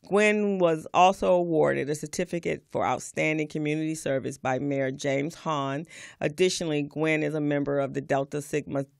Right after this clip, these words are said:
Theta Society, a sor-, sorority.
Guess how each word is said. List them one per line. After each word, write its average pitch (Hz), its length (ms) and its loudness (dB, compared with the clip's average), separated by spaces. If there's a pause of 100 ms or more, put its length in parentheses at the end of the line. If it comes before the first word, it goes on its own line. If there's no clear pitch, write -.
Theta 147 360 2 (260)
Society, 143 580 2
a 151 80 -2
sor-, 156 680 0
sorority. 147 680 4